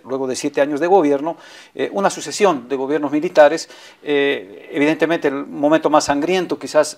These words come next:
Todos Santos, de aquel año mil novecientos setenta y nueve, en el que Alberto Natusch Busch, también militar, eh, toma el poder. Dura quince, quince días ese experimento, ese enloquecido experimento de Natusch Busch, y después deriva nuevamente en otros gobiernos de transición,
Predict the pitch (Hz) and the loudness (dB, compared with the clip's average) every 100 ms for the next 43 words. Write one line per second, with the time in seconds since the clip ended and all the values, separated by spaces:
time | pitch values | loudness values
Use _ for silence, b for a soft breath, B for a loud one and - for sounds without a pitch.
0 | _ - 135 131 175 170 147 147 127 123 | _ -2 0 2 4 4 4 -4 -4 -4
1 | 139 139 139 135 - 139 139 147 147 135 | -2 -4 -4 -8 -4 -4 -2 0 0 -2
2 | 139 131 139 139 175 170 156 151 180 131 | -4 -4 -2 0 0 2 2 2 -4 -8
3 | 123 131 123 156 143 135 127 147 156 196 | -6 -4 2 2 2 -2 -2 -4 2 2
4 | 180 - B B - 113 139 180 196 156 | 2 -10 B B -12 -6 -2 0 6 6
5 | 165 B B - - 170 196 - 214 196 | 6 B B -8 0 2 4 6 8 6
6 | 208 - _ - 214 208 214 202 190 208 | 4 -4 _ 0 4 6 4 0 0 -2
7 | - - 165 202 240 151 127 143 135 151 | -10 -10 2 4 6 6 4 -8 -4 -2
8 | 151 185 151 180 - - - - - 127 | 0 0 0 -4 -6 -16 -16 -16 -16 -10
9 | 127 127 135 220 156 120 135 135 156 147 | -6 -2 -2 0 0 0 -2 -2 -4 -4
10 | 123 120 127 131 - 165 180 151 - B | -6 -8 -8 -8 -6 -4 -2 -2 -4 B
11 | B B B - 277 254 - 214 208 - | B B B 0 4 4 6 6 4 -2
12 | 170 220 160 170 180 175 175 175 165 170 | 0 4 4 6 4 4 -2 -2 -2 -2
13 | 165 156 170 170 165 180 190 185 180 | -2 0 -2 -2 -4 -2 -4 -4 -6